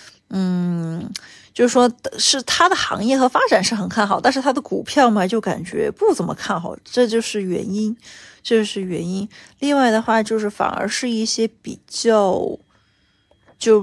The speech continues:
关乎民生的，如果是我们的经济会慢慢转暖的话，其实大家是可以，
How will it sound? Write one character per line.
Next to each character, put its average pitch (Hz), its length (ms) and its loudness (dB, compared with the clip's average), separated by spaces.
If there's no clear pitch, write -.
关 247 240 6
乎 262 120 2
民 185 240 2
生 220 280 0
的， 233 280 2
如 208 220 -2
果 214 180 4
是 196 320 2
我 190 120 2
们 - 100 -6
的 190 80 -4
经 220 180 -2
济 220 120 0
会 226 160 2
慢 202 100 0
慢 208 220 0
转 202 240 -2
暖 220 200 0
的 - 100 -8
话， - 180 -4
其 180 80 -4
实 208 100 -6
大 180 140 0
家 165 160 -4
是 - 160 -10
可 - 180 -12
以， - 180 -10